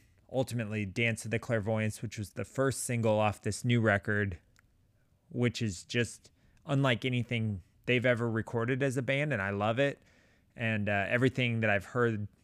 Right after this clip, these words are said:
the next song that was released was Super Blood Wolf Moon, much more typical Pearl Jam sounding, garage rocky, um, song.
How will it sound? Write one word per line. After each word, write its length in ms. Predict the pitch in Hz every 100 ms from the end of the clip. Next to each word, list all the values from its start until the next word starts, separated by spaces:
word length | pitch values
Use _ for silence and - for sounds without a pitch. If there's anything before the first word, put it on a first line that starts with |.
| _ _ - -
the 100 | -
next 520 | 117 120 120 - - -
song 320 | - 117 113
that 80 | 110
was 200 | 104 110
released 460 | 110 113 104 -
was 180 | 107 95
Super 480 | - - - 120 123
Blood 300 | 117 113 101
Wolf 320 | 123 - -
Moon, 380 | 139 139 139 131 _ _ _ _ _ _ _ _ _
much 320 | 127 143 -
more 440 | 135 131 123 120 -
typical 400 | - 131 120 117
Pearl 280 | - 135 120
Jam 320 | 110 120 113
sounding, 580 | - 117 113 113 110 101 - _ _ _ _ _ _ _ _ _ -
garage 360 | 123 127 123
rocky, 600 | 120 120 120 131 117 113 - _ _ _ _ _ -
um, 580 | 127 117 110 104 104 92 _ _
song. 380 | - 156 147